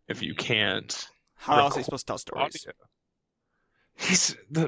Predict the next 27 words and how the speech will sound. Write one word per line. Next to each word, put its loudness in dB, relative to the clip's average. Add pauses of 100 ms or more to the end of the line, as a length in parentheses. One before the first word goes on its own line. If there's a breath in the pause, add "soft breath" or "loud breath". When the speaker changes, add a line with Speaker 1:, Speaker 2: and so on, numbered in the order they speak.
Speaker 1:
what, 2
the, 2
what's 2
the 4
story 8
here? 2
That -2
Facade 4
doesn't 0
have -2
a 4
voice, 0
like, 2
literally? 4 (260)
Speaker 2:
Yeah. -10 (160)
Speaker 1:
He 6
speaks 2
and 2
nothing 0 (120)
comes -4
out? 4
Speaker 2:
Yeah. 0 (1300 soft breath)
Speaker 1:
I -4
mean, 2
that's 2
a -10
pretty 0